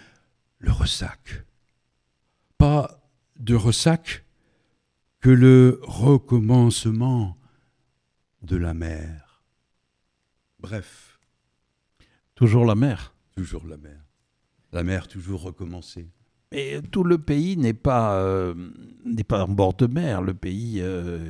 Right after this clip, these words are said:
Speaker 2: intérieur. Comment, comment il vit ce rapport à la mer, lui qui en est beaucoup plus éloigné, peut-être moins menacé ?
Speaker 1: Oui, alors vous, vous avez donc un littoral, euh, euh, qui fait en gros, euh, deux cent cinquante kilomètres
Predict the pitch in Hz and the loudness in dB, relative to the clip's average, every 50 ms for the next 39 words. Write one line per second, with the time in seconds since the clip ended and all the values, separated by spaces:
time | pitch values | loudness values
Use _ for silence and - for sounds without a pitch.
0 | 85 85 85 80 - - - - _ _ _ 113 107 101 98 - - - - - | -14 -14 -16 -16 -18 -20 -20 -20 _ _ _ -20 -20 -20 -20 -20 -20 -20 -20 -20
1 | _ - _ - 123 131 117 - 117 - - - - 131 135 147 - - - - | _ -14 _ 2 2 2 4 2 -2 -2 -4 -2 0 0 0 0 -2 -6 -10 -10
2 | 160 - - - 160 160 160 160 147 123 107 101 98 92 98 117 147 151 135 - | -8 -8 -8 -8 -8 -6 -4 -2 -2 -2 -2 -2 -4 -6 -6 -6 -6 -6 -8 -10
3 | - - 104 - - 101 - - 123 110 - 107 98 95 92 98 104 104 104 95 | -10 -10 -8 -6 -6 -8 -4 -2 -4 -2 -2 -2 -2 -2 -2 -2 -2 -2 -4 -4
4 | 90 85 87 98 98 - - 95 90 98 101 95 104 101 - 117 107 - 113 101 | -6 -6 -6 -8 -8 -8 -8 -6 -6 -6 -4 -4 -6 -4 -4 -6 -4 -2 -2 0
5 | 101 113 107 107 117 120 139 151 160 151 - - 120 - 117 113 - - 117 117 | 2 0 2 2 0 0 2 2 0 0 0 -2 -2 -2 -2 -4 -2 0 2 2
6 | 123 120 120 120 117 113 113 120 127 131 135 143 143 - - 190 196 202 185 180 | 4 4 6 6 6 6 6 6 4 4 4 2 0 0 -2 -2 -2 0 -2 -6
7 | - - - 123 135 156 165 165 143 110 101 104 98 101 101 95 90 95 95 95 | -6 -8 -10 -6 0 2 4 4 6 6 4 4 4 2 0 -2 -2 -4 -2 -2
8 | 107 113 - - - 67 - - 95 82 98 95 92 104 101 82 82 85 76 - | -2 -2 -4 -6 -12 -16 -16 -14 -10 -8 -6 -2 0 0 -2 -2 -4 -8 -8 -6
9 | 90 85 87 87 95 92 - 95 87 82 87 95 101 101 101 95 87 85 82 80 | -6 -6 -4 -2 -4 -2 -2 -2 -4 -2 -2 0 0 0 0 0 0 -2 -2 -4
10 | 80 80 82 82 80 80 - _ 98 92 - _ _ _ - - 87 87 82 - | -4 -6 -6 -6 -8 -10 -12 _ -20 -20 -20 _ _ _ -20 -16 -14 -14 -14 -16
11 | - - - - - 95 98 98 98 95 80 80 85 76 - 78 90 101 104 104 | -20 -20 -12 -4 -2 0 2 2 2 0 -2 -4 -6 -8 -8 -6 -2 -2 0 2
12 | 104 98 90 87 85 85 85 85 85 85 85 85 87 85 80 85 92 92 - - | 2 0 0 -2 -2 -4 -4 -6 -6 -6 -6 -8 -8 -8 -4 -4 -4 -4 -4 -8
13 | - - 98 98 98 98 98 92 - 98 90 85 - 95 95 98 95 - - 107 | -8 -6 -4 -2 -2 -2 -4 -4 -4 -6 -8 -6 -8 -6 -6 -6 -8 -6 -4 -2
14 | 110 117 135 156 170 175 160 - - - | -2 0 2 2 2 0 0 -2 -4 -8